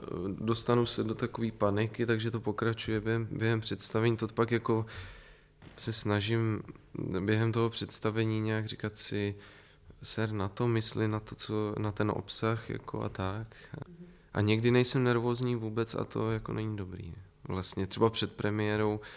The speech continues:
jsem v divném klidu, ale většinou to značí to, že nejsem třeba úplně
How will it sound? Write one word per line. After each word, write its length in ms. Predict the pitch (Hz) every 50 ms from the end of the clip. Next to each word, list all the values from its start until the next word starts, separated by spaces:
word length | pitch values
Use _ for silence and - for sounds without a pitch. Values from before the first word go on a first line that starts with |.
| - - - -
jsem 400 | - - 117 113 110 110 - - - -
v 140 | - 101 101
divném 400 | 98 110 110 113 123 127 127 131
klidu, 300 | 123 120 123 120 120 123
ale 120 | 120 123 123
většinou 380 | 117 117 - - 131 123 123
to 120 | 117 - 120
značí 360 | 120 123 120 117 - - 123
to, 160 | - 113 117
že 120 | 117 127
nejsem 500 | 123 120 120 117 117 110 - - 127 123
třeba 240 | 117 - 113 117 117
úplně 560 | 113 101 101 - 117 117 120 117 117 117 117